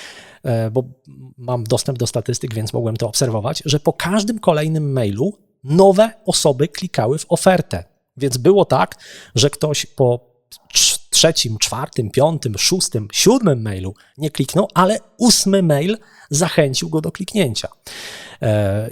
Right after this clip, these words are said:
i zapoznania się z ofertą, czyli być może tych wcześniejszych maili po prostu nie widział. Dostałem pod koniec sprzedaży jednego maila z podziękowaniem za to, że przypominam, dlatego że inaczej ten człowiek po prostu przegapiłby, a zależało mu na tym, żeby kupić.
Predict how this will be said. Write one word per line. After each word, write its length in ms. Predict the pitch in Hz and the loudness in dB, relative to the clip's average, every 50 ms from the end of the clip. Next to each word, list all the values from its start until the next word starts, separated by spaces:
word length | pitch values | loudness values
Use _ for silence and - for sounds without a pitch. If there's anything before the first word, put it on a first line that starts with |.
| - | -6
i 200 | 160 151 147 151 | -6 -4 -2 0
zapoznania 440 | 143 - - - 156 143 127 123 127 | 0 0 0 0 -2 -2 -2 -4 -4
się 140 | - 160 147 | -4 -4 -2
z 60 | - | -2
ofertą, 360 | 175 - 202 202 156 156 139 | -2 -2 -2 -2 -2 -4 -4
czyli 380 | - - - 147 156 156 160 165 - | -2 -2 -2 -2 -4 -6 -10 -12 -6
być 200 | 139 147 160 - | -6 -6 -2 -2
może 180 | 143 123 131 135 | -2 -2 -2 -2
tych 120 | - - | -4 -8
wcześniejszych 500 | - - 147 - - 139 131 - 156 131 | -8 -6 -6 -6 -4 -6 -6 -6 -6 -6
maili 200 | 120 101 101 117 | -6 -6 -4 -4
po 100 | - 104 | -4 -4
prostu 240 | - 107 117 - 135 | -4 -6 -8 -6 -4
nie 140 | 127 131 139 | 0 0 2
widział. 320 | 156 151 120 92 78 - - - - - - - - - - | 2 2 0 -2 -2 -6 -12 -18 -20 -20 -20 -20 -20 -14 -2
Dostałem 600 | 131 - - - - 240 269 285 262 240 240 233 - _ _ _ _ _ _ _ _ _ _ _ _ _ _ _ _ - - - | 0 2 2 2 2 0 0 0 -2 -4 -4 -6 -8 _ _ _ _ _ _ _ _ _ _ _ _ _ _ _ _ -20 -2 0
pod 140 | 135 131 - | 0 0 2
koniec 300 | - 165 175 180 - - | 0 0 0 0 0 -2
sprzedaży 580 | - - - 147 127 113 101 98 113 139 180 - | 0 0 0 2 2 0 0 -2 -2 -4 -4 2
jednego 380 | - 143 139 151 170 180 175 165 | 2 2 2 2 0 -2 -2 0
maila 320 | 151 151 151 160 165 160 - - | 0 0 0 0 0 -2 -2 -2
z 140 | - - | -2 -2
podziękowaniem 880 | - - - 196 156 180 185 180 170 - 190 160 196 208 220 214 196 180 | 0 4 4 4 6 6 2 2 4 4 6 6 6 4 4 2 0 2
za 120 | 147 180 180 | 2 2 4
to, 120 | 175 196 | 4 4
że 120 | 165 185 180 | 4 4 4
przypominam, 640 | - - 180 - 185 196 214 202 151 110 95 87 - _ _ _ _ _ | 2 2 2 2 2 2 2 2 2 0 -2 -6 -12 _ _ _ _ _
dlatego 380 | - 135 - - 165 165 175 165 | -4 -2 0 0 0 2 2 2
że 340 | 147 151 147 151 151 151 - - | 2 4 2 2 2 0 -4 -6
inaczej 420 | 123 143 143 139 143 - 160 156 | -4 -4 -2 -2 -2 -2 -2 -2
ten 140 | - 160 147 | -2 -4 -2
człowiek 300 | - 156 143 156 - - | 0 -2 -2 -2 -4 -6
po 80 | 147 | -4
prostu 240 | - - 156 - - | -2 -2 -2 -2 -2
przegapiłby, 560 | 151 - - 147 139 131 - - 170 160 190 - | 0 0 0 2 2 0 0 -2 0 0 0 2
a 80 | - 147 | 4 4
zależało 460 | 131 151 143 156 135 127 131 139 143 | 4 4 4 2 2 0 0 0 -2
mu 100 | 139 131 | 0 -2
na 80 | 123 123 | -2 -4
tym, 160 | - 135 127 | -4 -4 -4
żeby 200 | 117 113 117 123 | -4 -4 -4 -2
kupić. 360 | - 247 - - 143 143 - | -2 -2 -2 -2 -4 -6 -6